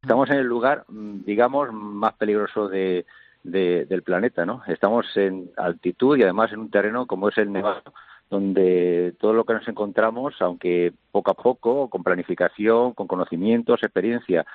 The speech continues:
empiezas a entenderlo y a interpretarlo, pero siempre dentro de, de un riesgo asumido medio alto, ¿no? Cada uno en su sitio.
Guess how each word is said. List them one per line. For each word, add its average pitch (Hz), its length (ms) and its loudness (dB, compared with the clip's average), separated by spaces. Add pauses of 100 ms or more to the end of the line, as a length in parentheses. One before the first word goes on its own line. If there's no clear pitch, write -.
(160)
empiezas 110 340 2
a - 20 4
entenderlo 110 720 -2 (160)
y 95 80 -2
a 95 40 2
interpretarlo, 110 800 0 (300)
pero 104 180 4
siempre 104 1160 0
dentro 98 380 0
de, 92 400 0 (220)
de 113 80 -4
un 113 100 0
riesgo 110 220 4
asumido 110 560 0
medio 90 680 -2
alto, 78 320 -4
¿no? 117 160 -4
Cada 87 240 2
uno 98 140 -4
en 92 60 -10
su - 80 -12
sitio. 78 320 -6